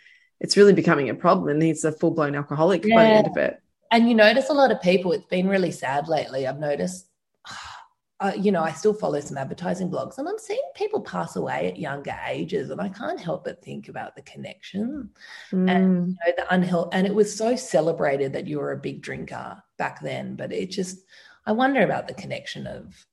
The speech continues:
Speaker 2: of what's going on and what I'm seeing out there. And I remember going, I met my husband, who's also in advertising and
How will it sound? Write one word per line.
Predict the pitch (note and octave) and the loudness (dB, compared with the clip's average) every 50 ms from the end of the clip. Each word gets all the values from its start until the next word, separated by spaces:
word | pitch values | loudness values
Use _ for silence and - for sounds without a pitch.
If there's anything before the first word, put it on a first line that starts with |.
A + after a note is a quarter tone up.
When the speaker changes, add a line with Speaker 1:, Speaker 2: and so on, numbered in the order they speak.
| _ _ _ _ - | _ _ _ _ -16
Speaker 2:
of | - C#3+ - | -16 -14 -12
what's | C3+ - - - | -12 -14 -14 -14
going | - - A#2 A2+ - B2 A#2+ | -14 -14 -12 -12 -12 -14 -14
on | A#2+ A#2+ B2 C3 B2+ B2 A#2+ A#2+ | -14 -14 -14 -14 -14 -14 -14 -14
and | - C3+ D3 D3+ D3+ | -14 -12 -10 -10 -8
what | C#3+ C3+ C3 | -8 -8 -8
I'm | B2+ C3 | -10 -12
seeing | B2+ - - - B2 B2 C3 B2 B2 | -14 -16 -16 -16 -16 -14 -14 -14 -14
out | A#2 A2+ - - | -16 -16 -16 -16
there. | - C#3 - A#2 C3+ - _ _ _ _ _ _ - - - - _ _ - | -16 -14 -14 -14 -16 -18 _ _ _ _ _ _ -20 -20 -20 -20 _ _ 2
And | G3 A#3 A#3 | 6 8 8
I | A3+ G#3+ G#3 | 10 10 8
remember | G#3 G#3 G#3 G#3+ A#3 A#3+ G#3+ | 8 8 6 6 4 4 4
going, | G3+ F3+ F3+ F3 E3+ E3+ E3+ E3+ E3+ | 4 6 6 6 6 4 0 0 0
I | E3+ F3+ | 2 4
met | F#3 G3 F#3+ F#3+ | 4 4 4 2
my | F#3+ F3+ | 2 2
husband, | E3+ E3+ E3 - - E3 D#3+ | 2 0 0 -2 -4 -6 -4
who's | E3 D#3 D3+ | -4 -2 0
also | E3 D#3+ D#3 - F3 D#3+ | -2 -2 0 0 -2 -2
in | D#3 C#3+ | -2 -2
advertising | C3 B2+ B2+ C#3 C3 C#3+ C3+ B2+ B2+ C3+ C#3 B2 B2 D#3 - - - G#3 | -2 -4 -6 -6 -8 -6 -6 -8 -8 -8 -8 -8 -6 -4 -2 -2 -2 -4
and | D3 D3 C#3 C3+ C3+ C3 B2+ B2 - | -4 -6 -6 -6 -6 -6 -8 -10 -14